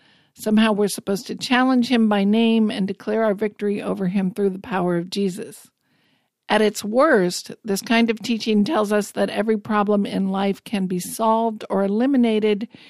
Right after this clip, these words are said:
if we bind Satan's power over us. "Every single bad thing in my life comes from Satan," they say, "therefore every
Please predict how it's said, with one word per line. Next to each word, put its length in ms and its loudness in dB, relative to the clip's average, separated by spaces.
if 240 -2
we 120 2
bind 520 0
Satan's 460 -4
power 480 0
over 280 -4
us. 340 -6
"Every 260 0
single 380 0
bad 340 -2
thing 240 -2
in 100 0
my 140 -2
life 280 -2
comes 300 -6
from 180 -6
Satan," 440 2
they 120 2
say, 380 0
"therefore 500 -2
every 500 -2